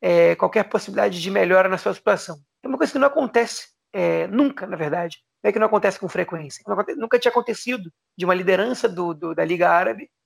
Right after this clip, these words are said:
criticar a autoridade palestina, os líderes palestinos, né? O Hamas, sim, pode às vezes ser criticado,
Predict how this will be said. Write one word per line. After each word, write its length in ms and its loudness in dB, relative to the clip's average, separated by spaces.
criticar 720 0
a 60 2
autoridade 480 2
palestina, 520 -2
os 80 -6
líderes 260 0
palestinos, 680 -4
né? 160 -4
O 80 0
Hamas, 360 2
sim, 460 -4
pode 220 -8
às 80 -6
vezes 180 -4
ser 100 -6
criticado, 580 0